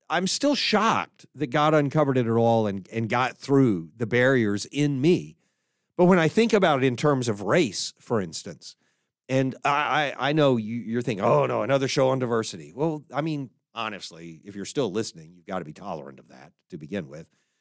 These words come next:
But secondly, this one is just so important, and, and I, I'm so distraught about how little I've done about this over the years. Uh, when I, I, I mean, I remember some of the elements of this, and there are,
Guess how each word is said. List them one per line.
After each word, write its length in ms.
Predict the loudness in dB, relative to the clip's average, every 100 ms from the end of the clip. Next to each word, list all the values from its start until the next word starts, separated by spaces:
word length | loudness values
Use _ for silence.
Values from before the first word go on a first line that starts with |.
| _ _ _ _ _
But 140 | -8 -2
secondly, 480 | 0 2 2 4 6
this 200 | 4 4
one 140 | 2
is 100 | 2
just 260 | 2 -2 2
so 240 | 4 4
important, 680 | 2 2 2 2 -4 -10 -6
and, 300 | -2 -2 -4 -6
and 320 | -4 -2 -4 -10 _
I, 120 | -14 -14 -6
I'm 200 | -4 -4
so 680 | 0 4 6 6 4 0 -8 _ -4
distraught 800 | -4 -4 -4 0 2 2 -2 -16 _ _ _ -8
about 260 | 0 0 0
how 200 | 0 0
little 500 | 0 4 4 4 2
I've 240 | -2 -2
done 220 | 0 0
about 380 | 0 -4 -8 -12
this 360 | -16 -14 -18 -20 _ _ _ _ _ _ _ _ -4
over 300 | 2 4 4
the 100 | 0
years. 540 | 2 2 2 -2 -8 _ _ _ _ _ _ _ -6
Uh, 80 | -2
when 240 | 2 2
I, 180 | 2 0
I, 200 | -2 -2 -2
I 100 | -2
mean, 160 | 0
I 60 | 2
remember 500 | 2 2 2 4 2
some 460 | 2 -4 -2 2
of 120 | 2 2
the 200 | 2 2
elements 480 | 2 2 2 0
of 140 | -4 -2
this, 260 | 0 0 0
and 240 | -2 2
there 160 | 2 2
are, 100 | 0